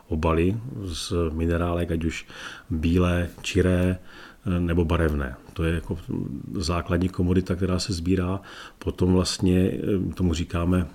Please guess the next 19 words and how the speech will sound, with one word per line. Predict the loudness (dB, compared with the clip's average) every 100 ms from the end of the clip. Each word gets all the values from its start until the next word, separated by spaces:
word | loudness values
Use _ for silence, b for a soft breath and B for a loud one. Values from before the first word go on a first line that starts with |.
| -10
duťáky, | -6 -4 0 0 0 0 2 2
to | 2
je | 0
materiál, | 0 -2 0 2 2 2 2
eh, | -2 -16 -18 -6 0 2 2 0
ze | 2 0 0 -4
šampónu, | -2 2 2 4 6 8 6 4 2 -2
z | -12
takové | -6 -6
té, | -2 -2 -2 -6 -6
jak | -4 -2
už, | -4 -6 -4
eh, | -2 -4 -8 B B -6
osobní | 0 2 2 2
chemie | 2 2 4 2 0 -2
nebo | -2 -2
autochemie, | -2 0 0 0 0 0 -2 -4 -8 B B B -10
tak | -6
vlastně | -4 -2 0 0